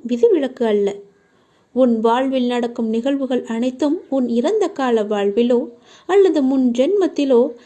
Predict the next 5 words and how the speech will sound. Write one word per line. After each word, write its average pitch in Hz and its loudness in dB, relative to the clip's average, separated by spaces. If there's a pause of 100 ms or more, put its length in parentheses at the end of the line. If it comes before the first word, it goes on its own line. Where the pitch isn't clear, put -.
(120)
நீ 262 2
விதித்த 269 2
செயல்களின் 254 0
விளைச்சல்கள். 220 -2 (920)
அதைதான் 220 -2